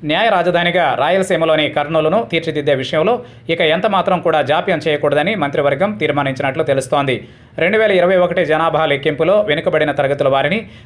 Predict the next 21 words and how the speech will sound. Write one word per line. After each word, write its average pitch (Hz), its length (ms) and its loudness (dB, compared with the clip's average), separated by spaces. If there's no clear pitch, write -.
కులాల 208 260 2
ప్రాతిపదికన 151 880 0
గణించాలని 143 540 0
కేంద్రాన్ని 139 440 0
కోరుతూ 160 440 2
అసెంబ్లీలో 160 480 0
తీర్మానాన్ని 147 560 0
ప్రవేశపెట్టనుంది 160 840 0
అధికార 147 360 -2
పార్టీ. 131 440 -2
మూడు 208 180 2
రాజధానుల 180 460 2
ఏర్పాటు 165 380 0
వ్యవహారంలో 156 540 2
ఇప్పటికే 160 460 0
తీవ్ర 160 320 2
జాప్యం 147 380 0
ఏర్పడినందున 156 720 0
ఇక 156 280 0
దీనిని 151 320 0
వేగవంతం 190 480 2